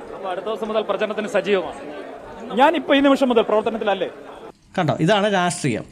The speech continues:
Speaker 3: സത്യം പറഞ്ഞ ഈ സന്ദീപിനൊക്കെ എന്ത് വ്യക്തിത്വമാണ് ഉള്ളത്? സന്ദീപിനെന്നല്ല,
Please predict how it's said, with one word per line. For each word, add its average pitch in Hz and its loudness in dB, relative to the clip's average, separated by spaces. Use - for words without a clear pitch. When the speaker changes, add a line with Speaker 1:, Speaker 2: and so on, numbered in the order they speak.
Speaker 3:
സത്യം 247 0
പറഞ്ഞ 226 0
ഈ 214 0
സന്ദീപിനൊക്കെ 196 0
എന്ത് 196 2
വ്യക്തിത്വമാണ് 143 0
ഉള്ളത്? 104 -4
സന്ദീപിനെന്നല്ല, 190 2